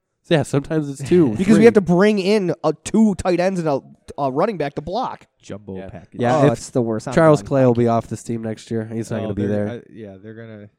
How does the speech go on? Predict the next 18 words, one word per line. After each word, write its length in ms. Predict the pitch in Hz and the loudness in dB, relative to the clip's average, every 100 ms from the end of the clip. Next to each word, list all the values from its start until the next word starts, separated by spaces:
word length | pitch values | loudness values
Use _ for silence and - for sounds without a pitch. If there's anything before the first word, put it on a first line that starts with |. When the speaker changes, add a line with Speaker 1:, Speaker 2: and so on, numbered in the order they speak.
| _ - | _ -18
Speaker 3:
they're 120 | 113 | -16
gonna 260 | 110 104 98 117 _ _ _ | -16 -18 -20 _ _ _ _
purge 560 | 113 104 101 101 _ _ | -14 -12 -14 -18 _ _
a 80 | - | -20
lot 300 | 104 101 95 | -18 -16 -18
more 180 | 104 101 | -16 -16
of 80 | 98 | -16
this 180 | 98 - | -16 -16
roster, 340 | 98 98 - | -16 -14 -8
Speaker 1:
Be-, 40 | 123 | -8
Speaker 3:
I 20 | |
think, 60 | |
this 140 | - 117 | -4 -4
Speaker 1:
Benjamin's 380 | 123 123 123 110 | -4 -2 -4 -4
gonna 140 | 123 | -2
Speaker 3:
offseason. 40 | |
Speaker 1:
be 40 | 120 | -2
gone 400 | 113 113 113 113 | -2 -2 -4 -6